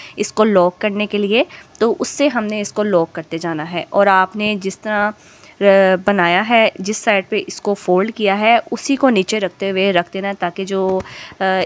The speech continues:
इसकी binding है अच्छे से हो जाए। सबको इसी तरह से बना लेना है। और जब ये बन जाएगा तो आपने या तो पिज़्ज़ा सॉस ले लेनी है, अगर आपके पास पिज़्ज़ा सॉस नहीं है, जैसे इस वक्त मेरे पास भी नहीं थी,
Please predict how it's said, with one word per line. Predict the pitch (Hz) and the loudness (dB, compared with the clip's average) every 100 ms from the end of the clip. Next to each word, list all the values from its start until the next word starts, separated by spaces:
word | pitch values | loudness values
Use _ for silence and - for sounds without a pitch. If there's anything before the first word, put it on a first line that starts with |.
| - | -4
इसकी | - 214 214 | -8 -6 -2
binding | 202 180 185 220 | 0 0 -2 -4
है | 220 226 | -2 0
अच्छे | 208 - 208 | -2 -4 -6
से | 196 214 | -4 -4
हो | 185 165 | -4 -2
जाए। | 170 277 - _ - - - _ _ _ - - - - - | 0 -2 -4 _ -20 -20 -20 _ _ _ -20 -20 -20 -18 -4
सबको | 285 - 302 | -4 2 2
इसी | 285 294 | 4 2
तरह | 285 294 | 4 2
से | 285 294 | 4 4
बना | 277 233 185 | 4 2 0
लेना | 185 220 | -2 -4
है। | 226 233 - | -4 -4 -4
और | |
जब | 208 214 | -4 -2
ये | 214 214 | 0 0
बन | 185 190 | 0 0
जाएगा | 208 208 202 208 | 0 -2 0 -2
तो | - - | -4 -2
आपने | 190 180 202 196 196 202 208 | 0 0 -2 -4 -2 -4 0
या | 226 233 | 4 4
तो | - 247 | 4 0
पिज़्ज़ा | - 190 214 | 2 2 2
सॉस | - 294 294 - | 4 6 4 4
ले | 269 | 4
लेनी | 240 240 240 | 4 2 0
है, | 233 226 226 202 | 0 0 0 -2
अगर | 202 | 0
आपके | 202 - | 0 -2
पास | - 202 208 | 2 2 2
पिज़्ज़ा | 202 185 196 | -2 0 0
सॉस | 202 196 - | 0 0 2
नहीं | 175 233 | 2 2
है, | 220 202 | 2 2
जैसे | 196 180 - | 2 0 0
इस | 180 - | -2 -2
वक्त | 180 180 | -2 2
मेरे | 170 | 2
पास | 180 247 262 | 4 0 2
भी | 285 | 2
नहीं | 247 190 | 4 2
थी, | 185 277 | 2 0